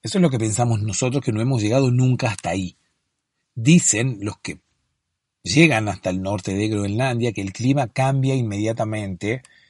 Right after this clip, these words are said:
Pero,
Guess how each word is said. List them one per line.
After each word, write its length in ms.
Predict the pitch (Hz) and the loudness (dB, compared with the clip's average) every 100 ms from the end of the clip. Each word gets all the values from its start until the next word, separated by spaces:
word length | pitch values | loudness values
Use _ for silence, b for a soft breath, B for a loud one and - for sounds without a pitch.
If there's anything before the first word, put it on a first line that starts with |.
| b _ _ _ _ _ _ _ _ _ _ _ _ _ _ _ _ - | b _ _ _ _ _ _ _ _ _ _ _ _ _ _ _ _ 0
Pero, 360 | 156 202 - | 2 2 -2